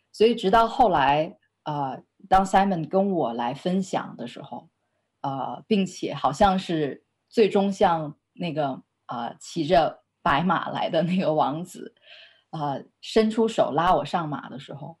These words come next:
我后来才知道，在那个等候和安静的过程里面，其实我是促成神呃，训练他的儿子，来引导他的儿子，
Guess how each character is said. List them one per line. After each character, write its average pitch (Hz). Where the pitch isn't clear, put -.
我 139
后 208
来 139
才 135
知 143
道， 143
在 175
那 185
个 160
等 143
候 160
和 147
安 165
静 165
的 139
过 151
程 135
里 143
面， 139
其 -
实 180
我 156
是 147
促 -
成 139
神 131
呃， 147
训 220
练 165
他 151
的 143
儿 123
子， 139
来 147
引 170
导 151
他 -
的 156
儿 139
子， 143